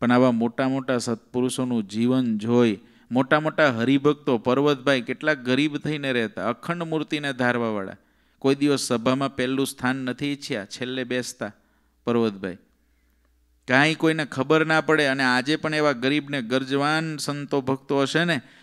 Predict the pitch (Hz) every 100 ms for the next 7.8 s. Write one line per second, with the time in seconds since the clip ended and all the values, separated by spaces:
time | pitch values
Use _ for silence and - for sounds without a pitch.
0 | _ 131 127 135 117 - 147 147 120 127
1 | 135 131 131 127 131 113 123 127 113 113
2 | 113 117 113 110 110 104 101 95 90 85
3 | - _ _ _ _ _ _ _ _ 117
4 | 127 131 127 120 113 101 117 117 120 120
5 | 113 - - 120 131 127 - 113 98 _
6 | _ _ - 131 127 123 120 113 110 107
7 | 101 104 104 101 98 98 - 82